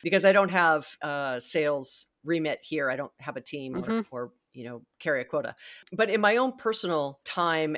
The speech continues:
Speaker 1: as a sales leader, one of my favorite was, you know, I'd always been in sales, and it was a startup, but it was very, very early at what we now call the internet, but it was called the World Wide Web back then.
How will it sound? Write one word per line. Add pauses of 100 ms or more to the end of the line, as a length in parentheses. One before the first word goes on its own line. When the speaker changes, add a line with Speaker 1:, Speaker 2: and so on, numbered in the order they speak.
Speaker 1:
as
a
sales
leader,
one
of
my
favorite
was,
you
know,
I'd
always
been
in
sales, (120)
and
it
was
a
startup,
but
it
was
very,
very
early
at
what
we
now
call
the
internet,
but
it
was
called
the
World
Wide
Web
back
then.